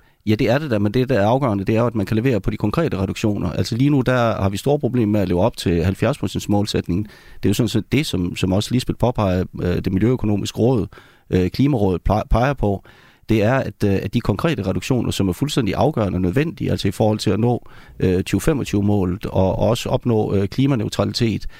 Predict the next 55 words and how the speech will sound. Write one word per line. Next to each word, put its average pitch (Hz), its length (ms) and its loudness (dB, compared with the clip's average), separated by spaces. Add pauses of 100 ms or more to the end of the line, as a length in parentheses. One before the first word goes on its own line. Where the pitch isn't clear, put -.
(300)
øh, 104 200 2
at 113 120 -2
der 117 80 2
skal 123 240 -2
vi 180 60 0
i 127 80 2
gang 113 420 -2
med, 104 360 2
med 107 140 0
de, 117 240 2
øh, 104 260 2
reduktioner. 110 580 -2 (440)
Og, 107 100 0 (100)
og 110 180 -2
det 135 160 2
løser 139 260 2
vi 104 80 2
jo 107 60 4
ikke 143 180 2
alene 139 340 2
ved 113 80 2
at, 101 540 0
at 98 60 2
lave 120 200 2
et 113 80 -2
nyt 120 160 0
firs 139 200 0
procents 101 320 -4
mål, 110 200 0
så 104 80 0
jeg 101 240 2
er 104 100 -2
bekymret 151 380 -2
for, 120 200 2
at - 120 -4
det 120 140 0
bliver, 104 280 0 (560)
øh, 104 180 2
et 107 200 -2
figenblad, 143 460 2
som, 107 400 -2
som - 140 0
man 98 140 0
dækker 139 240 0
sig 110 140 -2
under, 113 500 0
øh, 101 440 2 (160)
uden 135 240 2
at 113 60 0
man 104 100 -2
så 117 120 0
laver 120 200 0
de 113 140 -6
tilstrækkelige 110 520 -2
ambitiøse, 101 720 -2